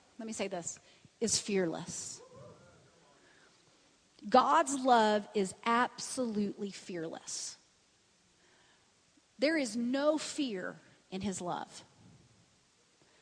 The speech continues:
He is not afraid. You know, I, I remember this one time. Well, let's go to Hebrews. Let's go to Hebrews chapter two.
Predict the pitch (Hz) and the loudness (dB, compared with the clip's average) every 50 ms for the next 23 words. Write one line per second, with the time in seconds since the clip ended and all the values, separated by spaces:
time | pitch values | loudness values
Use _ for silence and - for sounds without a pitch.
0 | - - - - - - _ _ _ _ - _ _ _ - 311 330 311 254 226 | -20 -20 -20 -20 -20 -20 _ _ _ _ -20 _ _ _ 0 4 6 6 6 6
1 | 226 233 233 247 254 269 277 277 269 - - - 262 254 233 240 233 208 190 175 | 6 2 4 4 4 4 2 2 0 -4 -6 -4 0 2 2 4 2 2 0 -2
2 | 165 104 - - 160 - - - - _ _ _ _ _ _ _ _ _ _ _ | -2 -6 -8 -10 -12 -16 -16 -20 -20 _ _ _ _ _ _ _ _ _ _ _
3 | _ _ _ _ _ _ _ _ _ _ _ _ _ _ _ _ _ _ _ _ | _ _ _ _ _ _ _ _ _ _ _ _ _ _ _ _ _ _ _ _
4 | - 285 330 370 339 294 - 302 - 311 311 330 - 294 294 294 302 294 294 262 | -2 0 4 4 4 4 4 2 2 2 2 2 2 0 0 2 2 0 0 0
5 | 247 247 233 226 226 220 196 190 170 190 - - - - - - - - - _ | -2 -4 -4 -4 -2 0 -2 -2 -2 -4 -6 -10 -16 -16 -16 -16 -16 -16 -18 _
6 | _ _ _ _ _ _ _ _ _ _ _ - - - - - - _ _ _ | _ _ _ _ _ _ _ _ _ _ _ -14 -14 -12 -12 -14 -18 _ _ _
7 | - - - - 269 349 - - 392 311 277 - 240 226 185 180 165 180 233 - | -20 -10 -2 2 2 2 2 4 4 4 4 2 0 -2 -4 -4 -6 -6 -6 -6
8 | 339 311 - - 269 240 233 220 - - - 214 190 - - 180 - - - 151 | -6 -4 -4 -4 -6 -6 -6 -6 -6 -4 -4 -4 -4 -6 -8 -12 -10 -8 -8 -8